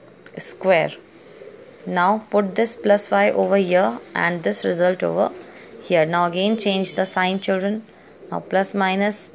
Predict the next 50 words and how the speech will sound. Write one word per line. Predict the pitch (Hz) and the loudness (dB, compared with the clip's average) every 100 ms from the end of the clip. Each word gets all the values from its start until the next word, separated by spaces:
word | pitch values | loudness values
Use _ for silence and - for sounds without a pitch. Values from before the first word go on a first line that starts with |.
| - - - - - | -14 -20 -20 -20 -2
cancel, | 185 180 175 214 240 | 2 2 2 0 0
five | - 185 180 185 | -4 0 0 2
minus | 185 180 - | 0 -2 0
five, | 180 180 | 0 0
zero, | 175 175 202 - - | 0 0 -2 -6 -6
and | 175 175 - - - - | -6 -6 -10 -18 -20 -4
plus | 180 185 196 | 0 0 0
minus | 180 180 180 | -2 -2 -2
cancel, | 180 175 190 | -2 -2 -4
three | 190 185 | -2 -2
minus | 175 170 170 - | 0 -2 -2 -2
three, | 190 202 - - - - | -4 -8 -12 -20 -20 -12
zero. | 170 170 165 160 | -4 0 0 0
So | - 170 | 0 -2
the | 175 | 0
remainder | 180 196 196 | -2 -2 0
is | 214 196 | 0 0
zero, | 185 175 202 - | -2 -2 -2 -4
and | - 175 185 - | -2 0 -2 -2
this | - - | -4 0
is | |
our | 180 180 | 0 0
quotient | - 165 - 202 220 - | -2 0 2 2 0 -2
and | 180 175 | -4 -4
this | 180 185 | -4 -2
is | 180 | 0
our | 160 170 - - - - - | 0 0 -6 -18 -20 -20 -14
breadth. | 160 170 151 - | -4 0 0 0
So | - - 170 | -4 -4 0
breadth | 175 185 | 2 2
is | 196 185 | 2 -2
equal | 190 196 | -2 -2
to | 202 | -2
five | 196 190 190 | 0 2 2
x | 196 - | 2 0
plus | 202 202 - | 2 2 2
y. | 196 208 - | 0 0 -6
One | 175 180 196 | -2 0 0
part | 196 180 185 | 0 0 0
is | 196 | 0
solved. | - 196 202 - - - - - 190 | 2 2 0 -6 -18 -16 -16 -10 -2
Then | 190 | 2
he | 233 | 4
asked | 214 208 220 | 4 4 4
also | 208 202 | 2 2
find | 214 208 202 | 2 0 2
the | 214 | 0
perimeter. | 208 185 175 160 160 | 2 2 0 -2 -4
We | 160 202 226 | -2 0 2
know | 202 220 | 2 2